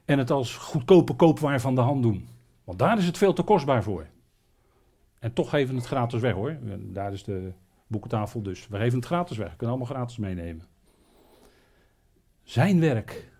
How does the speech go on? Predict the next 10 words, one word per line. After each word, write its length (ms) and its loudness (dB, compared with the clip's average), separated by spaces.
We 220 -4
zouden 300 0
betrokken 360 -6
zijn 340 -2
in 140 4
het 120 2
werk 280 2
van 260 4
de 80 8
Heer. 460 6